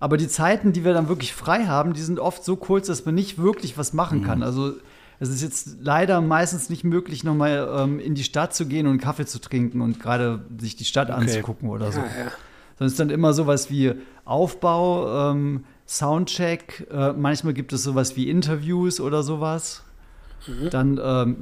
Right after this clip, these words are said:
Speaker 1: dann natürlich das Wichtigste, das Abendessen.
Speaker 2: Natürlich.
Speaker 1: Und, äh, <laughs>
Speaker 3: Oh, das ist aber eine
Speaker 1: ähm,
Speaker 3: wichtige Frage, wobei ich mal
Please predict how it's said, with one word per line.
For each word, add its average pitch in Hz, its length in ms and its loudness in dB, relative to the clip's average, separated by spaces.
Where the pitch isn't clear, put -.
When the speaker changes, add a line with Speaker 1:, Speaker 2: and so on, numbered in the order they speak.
Speaker 1:
dann 139 280 4
natürlich 139 260 2
das 131 180 0
Wichtigste, 180 500 -2
das 131 200 0
Abendessen. 175 880 -2
Speaker 2:
Natürlich. 131 560 -2
Speaker 1:
Und, 151 240 0
äh, 151 220 0
<laughs> - 360 2
Speaker 3:
Oh, 269 100 8
das 196 200 8
ist - 100 0
aber 254 140 10
eine 262 100 8
Speaker 1:
ähm, 240 60 8
Speaker 3:
wichtige 254 300 6
Frage, 214 340 6
wobei 151 200 4
ich 156 140 0
mal 170 160 0